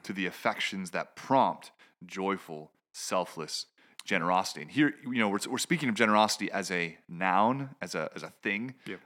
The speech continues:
Speaker 1: uh, namely a virtue. Um, but yeah, it, it, it also is an adverb. It also informs the way in which we act,
Speaker 2: Yeah.
Speaker 1: the way in which we verb, <laughs> you know, fill in the blank. The, all the, all the commands in the New Testament are verbs, to love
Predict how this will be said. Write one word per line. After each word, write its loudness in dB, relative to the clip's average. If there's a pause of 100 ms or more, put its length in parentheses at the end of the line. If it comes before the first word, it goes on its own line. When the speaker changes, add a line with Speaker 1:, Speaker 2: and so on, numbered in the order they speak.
Speaker 1:
uh, -4 (120)
namely -4
a -6
virtue. -2 (380)
Um, -6 (260)
but -2
yeah, 0
it, -4 (400)
it, -4
it 0
also 4
is -2
an -4
adverb. 2
It 2
also 4
informs -2 (120)
the 0
way 4
in -4
which 2
we -6 (240)
act, -2 (180)
Speaker 2:
Yeah. -16
Speaker 1:
the 0
way 4
in 0
which 0
we -4 (180)
verb, -4 (120)
<laughs> -8
you -2
know, 0
fill -2
in -4
the -4
blank. -2 (180)
The, -2
all 4
the, 0
all 6
the 6 (340)
commands 6
in -8
the -2
New -2
Testament -8
are 0
verbs, 0
to -8
love 2